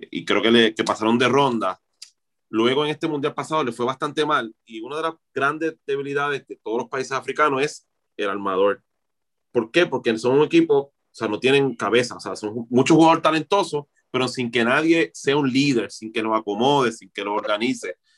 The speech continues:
en la cancha. Y este jugador, lo mejor que tiene Henry es eso, es que es un jugador que sabe organizar el, el, el, el, el juego a sus muchachos,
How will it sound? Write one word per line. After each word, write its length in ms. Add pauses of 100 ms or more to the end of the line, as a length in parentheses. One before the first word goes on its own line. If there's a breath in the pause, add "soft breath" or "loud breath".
(140)
en 140
la 140
cancha. 480
Y 180
este 180
jugador, 460
lo 120
mejor 260
que 120
tiene 280
Henry 440
es 300
eso, 300 (520)
es 220
que 120
es 120
un 100
jugador 500 (380)
que 160
sabe 380
organizar 520
el, 100 (100)
el, 200
el, 160 (220)
el, 300
el 140
juego 480
a 80
sus 140
muchachos, 600